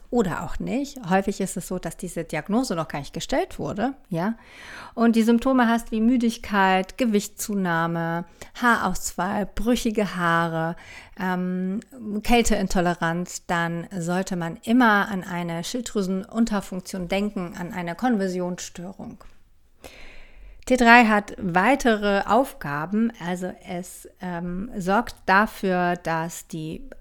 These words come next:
Wärmeerzeugung angeregt wird. Bei einem Mangel wird einfach weniger Wärme produziert, was diese Kälteempfindlichkeit und ein allgemeines Gefühl von Kälte erklärt.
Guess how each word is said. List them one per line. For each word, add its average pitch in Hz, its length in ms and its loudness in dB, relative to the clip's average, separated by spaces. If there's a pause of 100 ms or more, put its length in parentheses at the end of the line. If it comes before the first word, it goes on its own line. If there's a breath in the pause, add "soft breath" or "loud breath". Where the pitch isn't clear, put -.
(160)
Wärmeerzeugung 208 1040 2
angeregt 180 840 0
wird. 160 480 -4
Bei 165 220 -2
einem 160 360 -4
Mangel 190 440 2
wird 165 140 -4
einfach 170 360 -10
weniger 190 380 0
Wärme 165 280 0
produziert, 170 720 -2
was 208 140 0
diese 214 220 0
Kälteempfindlichkeit 202 1200 -2 (440 loud breath)
und 196 260 0
ein 190 240 -4
allgemeines 208 600 0
Gefühl 185 340 -8
von 185 240 -6 (160)
Kälte - 380 -4
erklärt. - 640 -10